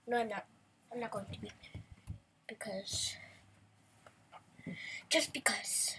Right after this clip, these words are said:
Okay. Gonna be playing on,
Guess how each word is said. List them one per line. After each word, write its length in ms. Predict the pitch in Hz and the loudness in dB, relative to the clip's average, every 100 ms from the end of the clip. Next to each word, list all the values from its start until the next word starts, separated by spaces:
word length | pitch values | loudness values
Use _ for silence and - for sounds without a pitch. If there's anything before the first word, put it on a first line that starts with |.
| - - - - - - - - - - - | -8 -12 -10 0 0 0 -4 -10 -10 -6 -4
Okay. 260 | - - - - - - - - - - - - - - - _ _ - | -4 -6 -10 -14 -20 -14 -12 -12 -16 -20 -6 -6 -2 -4 -4 _ _ -10
Gonna 300 | 262 311 349 | -8 -8 -8
be 140 | 285 285 302 - | -8 -8 -10 -14
playing 400 | 262 247 269 - | -14 -12 -12 -12
on, 400 | - 226 233 | -12 -14 -14